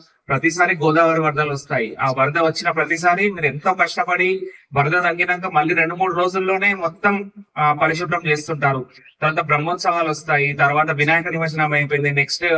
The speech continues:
ఆ, మనకు శ్రీరామనవమి కూడా ఉంటుంది. So రెండు మూడు నెలల్లో ఏదో ఒకటి, ఏదో ఒకటి పెద్ద పెద్ద ప్రోగ్రామ్స్, అంటే మిగతా పంచాయతీల్లోనేమో రెగ్యులర్ గా వాళ్ళు రోజు పొద్దున్న చెత్త తీసుకొని వచ్చేసి మనము డంపింగ్ యార్డ్ లో పెట్టేసి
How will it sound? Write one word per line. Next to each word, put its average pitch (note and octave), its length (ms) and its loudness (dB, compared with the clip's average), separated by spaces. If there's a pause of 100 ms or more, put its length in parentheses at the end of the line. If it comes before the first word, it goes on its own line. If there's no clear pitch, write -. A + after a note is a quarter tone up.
(140)
ఆ, C#3+ 220 0
మనకు C#3 400 0
శ్రీరామనవమి D#3+ 680 2
కూడా D#3 180 2
ఉంటుంది. C#3+ 520 -4 (220)
So D#3+ 80 2
రెండు D3+ 240 2
మూడు G3 160 -2
నెలల్లో G3 420 2
ఏదో G3 300 4
ఒకటి, G3 340 0
ఏదో F#3 140 0
ఒకటి G3+ 200 -4
పెద్ద F#3+ 320 0
పెద్ద G#3 220 0
ప్రోగ్రామ్స్, D3+ 440 0
అంటే D3+ 180 -8
మిగతా D#3+ 300 0
పంచాయతీల్లోనేమో F3+ 1080 -2 (260)
రెగ్యులర్ E3 340 2
గా F#3+ 140 4
వాళ్ళు F3+ 200 4
రోజు F3+ 320 0
పొద్దున్న F3+ 440 -2
చెత్త E3+ 200 -2
తీసుకొని F3 360 -4
వచ్చేసి F3+ 420 -4
మనము F3 560 -2
డంపింగ్ F3+ 320 -2
యార్డ్ F3 200 -2
లో F3 300 -6 (120)
పెట్టేసి F#3 500 -4